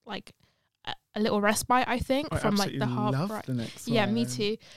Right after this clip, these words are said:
Speaker 1: Um, it's a little respite from, like, the heartache, like, it's more jokey.
Speaker 2: Right, and speaking of the next track,
Speaker 1: Yeah.
Speaker 2: I absolutely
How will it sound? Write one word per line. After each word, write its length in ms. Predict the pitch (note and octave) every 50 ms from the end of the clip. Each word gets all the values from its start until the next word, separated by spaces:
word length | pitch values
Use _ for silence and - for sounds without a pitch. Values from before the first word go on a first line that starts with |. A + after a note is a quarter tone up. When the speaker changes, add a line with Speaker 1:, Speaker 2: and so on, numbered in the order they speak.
| - - - _
Speaker 1:
Um, 200 | - A3+ A3+ A3+ G#3+
it's 140 | A#3 A#3
a 60 | B3 B3+
little 180 | B3+ - A#3 A#3
respite 520 | A3 A#3 B3 - - - C4+ C#4+ D4 -
from, 180 | - C4 A#3+ A3+
like, 200 | A3+ - - -
the 80 | G#3+
heartache, 500 | G#3 - A3 A3 A3+ - C4 C#4 - -
like, 100 | A#3 G#3+
it's 160 | G3+ F#3 -
more 140 | A3 A3 G#3+
jokey. 540 | G3 G3 G3 G3 G#3+ - - C4 C4 C#4+ D4 - - _ _ _ _ _ _ _ _ _ -
Speaker 2:
Right, 140 | D3+ C#3
and 260 | - D#3 E3 E3 E3 E3+
speaking 400 | - - - F#3 F3 E3+ E3+ D3
of 120 | C#3 D3+ D3
the 80 | D3 C#3
next 200 | C#3+ - - -
track, 220 | - F#3 G3+ A#3+ - _ - - _ _ _ _ _ _ _ _ _
Speaker 1:
Yeah. 260 | A3 A#3 B3+ C4 A#3+ A3
Speaker 2:
I 120 | F#3+ F3+
absolutely 420 | E3+ F3 F3 F3 - - E3 E3+